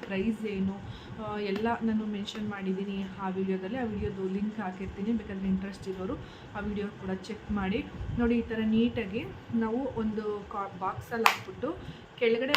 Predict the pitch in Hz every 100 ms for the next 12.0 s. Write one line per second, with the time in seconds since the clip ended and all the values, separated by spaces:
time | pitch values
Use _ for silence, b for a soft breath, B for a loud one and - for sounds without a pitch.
0 | 254 233 214 202 202 240 214 190 226 226
1 | 208 185 233 196 208 190 208 190 196 285
2 | - 220 208 208 - 220 233 233 190 220
3 | 233 247 262 220 - 202 185 180 175 262
4 | 359 B B B - 226 269 302 285 269
5 | 285 349 - 233 254 220 208 220 240 262
6 | 233 220 214 - - 240 190 185 185 285
7 | 381 B B - 247 254 247 - 311 294
8 | 247 233 226 247 254 - 247 269 311 339
9 | 370 349 285 269 254 233 247 247 226 233
10 | 294 269 226 220 226 - 220 214 247 269
11 | 269 262 233 247 240 208 208 208 208 208